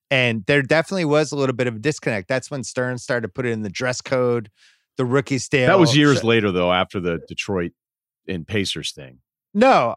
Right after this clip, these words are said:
Speaker 1: I'm saying, like, the ninety-eight through oh two, there's a lot of, uh, a lot of tug-of-war between Stern and the players and just trying to get them to be more personable to the fans and to think a lot about,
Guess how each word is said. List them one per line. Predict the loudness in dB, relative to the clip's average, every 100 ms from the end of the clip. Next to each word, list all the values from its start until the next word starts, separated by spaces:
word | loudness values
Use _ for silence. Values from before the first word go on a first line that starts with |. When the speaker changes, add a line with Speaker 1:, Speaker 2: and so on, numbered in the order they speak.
| 0
Speaker 1:
I'm | 0 0
saying, | 2 4 4 4
like, | 2 0
the | 2 2 2
ninety-eight | -2 0 0 0 0 0 -2 0 0 0 _
through | -6 0 2 2 0 0
oh | 0 0
two, | -2 2 2 2 -6 -12 _ _ _ _ _ 0
there's | 0 2
a | 0
lot | 2 2 2
of, | -2 -6 -18 _ _ _
uh, | 0 0 0
a | 0
lot | 0 0
of | -2
tug-of-war | 0 -2 0 -2 0 0
between | -2 -8 -4 -2 -2 -4 -8 _ _ _ _ _
Stern | -4 0 2 0
and | -2
the | -4
players | 0 2 2 0 -8 -14 -6
and | 0 0 -2
just | -4 -6 -4
trying | -2 -2 -2
to |
get | -2 -4 -2
them | -2 -2
to | -4 -6
be | -4 -4 -4 -4 -8 -12 _ _ _ -4
more | 0 0
personable | 0 -2 -2 -6 -4 0 0
to | 0
the | -4
fans | -4 -2 0 0 -2 -4 -8
and | -10
to | -12
think | -6 -6 -4
a |
lot | -2 0 0
about, | 0 0 0